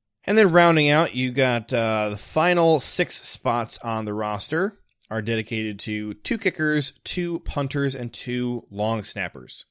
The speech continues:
So J J Molson, Ryan Winslow, and Joe Fortunato are going to come in and provide some competition. Uh, you know, LaFleur has made no, and, and, and Goody both have made no bones about the fact that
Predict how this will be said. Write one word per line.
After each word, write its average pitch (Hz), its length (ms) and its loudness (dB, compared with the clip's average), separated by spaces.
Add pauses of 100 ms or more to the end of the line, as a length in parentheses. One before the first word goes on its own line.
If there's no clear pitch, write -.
(380)
So 98 720 -4
J 127 240 2
J 127 140 -2
Molson, 123 640 -2
Ryan 110 400 -2
Winslow, 113 400 -2
and 98 160 -6
Joe 104 240 -6
Fortunato 117 680 -4
are 98 140 -6
going 95 280 -12
to - 60 -20
come 104 220 -10
in 104 140 -6
and 92 120 -10
provide 98 440 -8
some 85 240 -12
competition. 147 880 -4 (680)
Uh, 95 520 -2 (320)
you 117 120 -8
know, 107 140 -8 (800)
LaFleur 120 540 -2
has 110 360 -4
made 110 320 -6
no, 113 220 -2
and, 117 180 -2
and, 107 220 -4
and 101 140 -8
Goody 113 180 -2
both 104 220 -4
have 101 200 -4
made 107 160 -4
no 120 200 0
bones 120 260 0
about 110 240 -6
the 101 60 -14
fact 110 380 -4
that 104 260 -4